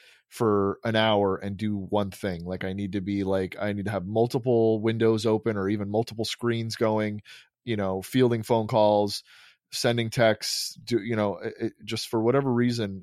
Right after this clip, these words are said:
it, it just, I, I do much better with multiple stimuli and multiple, uh,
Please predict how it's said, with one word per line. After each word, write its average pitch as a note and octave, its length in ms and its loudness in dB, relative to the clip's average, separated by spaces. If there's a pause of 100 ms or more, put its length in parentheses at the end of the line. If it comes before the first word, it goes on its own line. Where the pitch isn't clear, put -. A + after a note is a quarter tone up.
it, G2+ 180 -8
it G#2+ 40 -2
just, G#2 380 -8
I, G2 200 -4
I G#2 40 0
do G#2+ 160 -2
much G#2+ 320 -4
better G#2 420 0 (880)
with G#2+ 560 -2 (680)
multiple A2+ 600 0
stimuli G#2+ 600 2
and G2 260 -6
multiple, G#2 720 -2 (260)
uh, - 300 -16